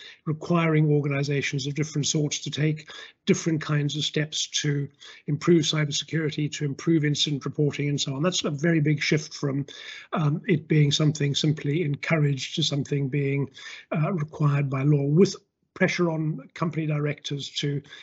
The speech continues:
demonstrate their skills and competence around cybersecurity. Second mega trend will be enforcement of privacy regulation. We've had the big trend of lots of countries bringing in regulation, followed by, um, not a lot in the way of enforcement.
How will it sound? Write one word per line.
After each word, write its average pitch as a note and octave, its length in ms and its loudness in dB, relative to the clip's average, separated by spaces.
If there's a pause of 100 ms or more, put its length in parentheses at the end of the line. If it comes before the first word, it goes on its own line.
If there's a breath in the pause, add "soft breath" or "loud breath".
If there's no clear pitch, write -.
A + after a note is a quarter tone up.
(220 loud breath)
demonstrate D3+ 600 -2
their C#3+ 140 -4
skills C#3 340 -2
and C3+ 120 -6
competence C#3+ 540 -6
around C3 380 -6 (440 loud breath)
cybersecurity. D3 1000 -4 (500 loud breath)
Second F#3 380 2
mega E3 220 0
trend D#3 380 0
will D#3 200 -2
be D#3+ 160 2
enforcement D3+ 800 0
of D3+ 320 -6 (320)
privacy E3 340 2
regulation. C#3+ 760 -8 (360 loud breath)
We've D#3 120 -2
had D#3 240 2
the D3+ 240 4 (260)
big D#3 180 6
trend D#3+ 360 6
of C#3 140 0
lots D#3+ 240 2
of - 60 -8
countries D3+ 340 2
bringing E3+ 300 10
in F3 120 6
regulation, E3+ 720 0 (320 loud breath)
followed D3+ 380 4
by, C#3+ 240 2
um, E3+ 340 0
not D#3 120 8
a D3 60 8
lot D3+ 260 6
in D3+ 60 2
the C#3+ 60 2
way D3 160 4
of C#3+ 80 2
enforcement. D#3 720 2